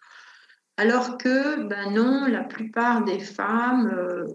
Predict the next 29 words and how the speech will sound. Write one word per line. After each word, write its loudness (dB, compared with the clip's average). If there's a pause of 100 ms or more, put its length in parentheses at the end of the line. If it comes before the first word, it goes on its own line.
(800)
et, 4
et, 2
et 2
de 2
manière 2
très 0
surprenante, 2
souvent 0
celles 2
qui -6
correspondent 2
le 4
mieux 0
au -6
canon 4
de 4
beauté, 2
euh, -2
imposé 2
par -4
la -6
société, -2
c'est 0
celles-là 2
qui -4
sont 0
les 4
moins 0
contentes, -4